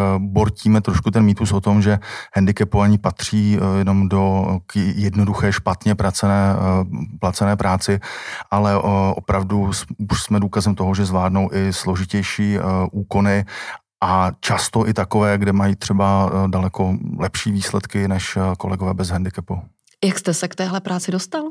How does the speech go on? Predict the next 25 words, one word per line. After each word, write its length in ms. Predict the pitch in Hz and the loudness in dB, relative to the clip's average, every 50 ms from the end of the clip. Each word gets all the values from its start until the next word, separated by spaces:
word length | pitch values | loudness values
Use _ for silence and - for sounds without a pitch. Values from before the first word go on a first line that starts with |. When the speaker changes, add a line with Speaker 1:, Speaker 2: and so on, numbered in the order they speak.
| 311 _ _ _ _ _ _ - - - - - _ _ _ - | -10 _ _ _ _ _ _ -20 -20 -20 -20 -20 _ _ _ -6
Speaker 1:
Tak, 240 | 113 107 - - | -6 -4 -2 0
eh, 120 | 117 113 113 | 2 2 4
mě 160 | 113 110 113 | 4 4 2
oslovil, 580 | 113 - - - 123 120 123 123 120 120 120 117 | 2 0 0 2 4 4 4 4 4 4 4 4
eh, 340 | 117 117 117 113 - - - | 4 4 4 2 0 -2 -8
můj 500 | - - - 90 104 104 104 110 117 113 | -10 -6 -2 0 2 4 4 4 2 2
bývalý, 600 | 98 92 104 107 110 117 117 123 127 127 123 117 | 0 0 0 2 4 4 4 2 2 2 2 2
eh, 40 | - 104 104 101 101 101 | 2 2 2 2 0 0
kolega 440 | - 101 101 101 98 104 104 110 110 | 0 0 0 2 2 2 2 0 0
Pepa 280 | - 101 - - 104 | -2 -4 -2 0 0
Novotný, 560 | 104 104 101 104 101 - 107 - 120 139 143 170 | 2 2 0 0 -2 0 0 0 0 0 0 -2
zakladatel 800 | - 101 101 - 104 98 98 92 - - 101 101 104 101 101 | -2 -2 -2 0 0 0 0 0 0 0 2 2 2 2 0
Kolibříka, 680 | 101 - 101 101 92 95 - 98 92 - 101 101 110 107 - - - - - - - _ _ _ - | 0 -2 -2 -2 -2 -4 -4 -6 -2 -2 0 0 0 -2 -4 -10 -18 -18 -18 -20 -20 _ _ _ -6
když 400 | 107 98 101 104 101 - - - | -6 -4 -4 -4 -4 -4 -2 0
já 180 | 104 98 98 | 0 2 0
jsem 200 | 98 - - 107 | 0 0 -2 -2
vlastně 300 | 101 98 - - - 107 | -2 -2 -2 -2 -4 -4
po, 400 | 101 - 110 101 98 98 98 - - | -2 0 0 0 2 0 0 -2 -2
eh, 280 | 95 98 98 98 101 98 - - - - - - - - - - - - _ _ _ - - 65 62 - - | -2 -2 -2 -2 -2 -4 -4 -6 -6 -8 -10 -12 -14 -14 -12 -12 -12 -12 _ _ _ -20 -20 -18 -18 -14 -10
nějaké 260 | - - 92 - 107 | -8 -6 -4 -4 -4
kariéře, 520 | - 107 101 101 101 101 104 101 104 104 98 | -2 0 0 2 2 2 2 2 0 0 0
vlastně 320 | 98 98 92 - - 101 | 0 -2 -2 -2 -4 -4
po 180 | - 104 90 98 | -2 -2 -2 -2
x 180 | 98 - - | -2 -4 -2
letech 320 | 104 95 - 104 101 - | -2 -2 -2 -2 -4 -4